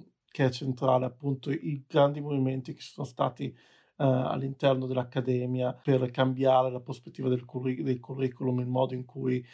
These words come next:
in modo acritico viene presentata la, la narrativa e la storia dell'impero e il modo in cui figure appunto come Winston Churchill vengono,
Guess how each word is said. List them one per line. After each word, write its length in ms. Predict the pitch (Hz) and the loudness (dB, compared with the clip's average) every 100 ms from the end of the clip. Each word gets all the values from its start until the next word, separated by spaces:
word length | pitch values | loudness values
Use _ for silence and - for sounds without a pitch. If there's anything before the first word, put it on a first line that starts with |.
| - _ _ | -20 _ _
in 140 | 139 127 | 0 4
modo 300 | 127 131 127 | 4 2 0
acritico 800 | 120 151 156 143 143 - 135 | -6 -4 -2 -2 -10 0 2
viene 240 | 127 127 123 | 2 0 -2
presentata 720 | 123 123 123 123 131 127 131 | -6 -8 -8 -2 0 0 0
la, 260 | 127 127 139 | -2 -4 -4
la 140 | - | -2
narrativa 500 | 127 131 131 123 135 | -2 -2 -6 -8 -6
e 20 | 127 | -4
la 60 | |
storia 260 | 127 143 127 | -6 -4 -4
dell'impero 720 | 127 180 - 139 131 127 131 _ _ _ _ | -4 -6 -4 0 2 0 -4 _ _ _ _
e 100 | 139 | 2
il 60 | |
modo 220 | 127 127 | 4 4
in 60 | 127 | 2
cui 160 | 127 131 | -6 -8
figure 340 | - - 139 | -6 0 0
appunto 360 | 123 139 135 139 | 0 -6 -8 -8
come 140 | 131 | -6
Winston 400 | 127 131 - 131 | -4 -4 -4 -10
Churchill 420 | 123 135 131 - | -2 0 0 -2
vengono, 420 | 123 127 127 120 | 0 0 0 -8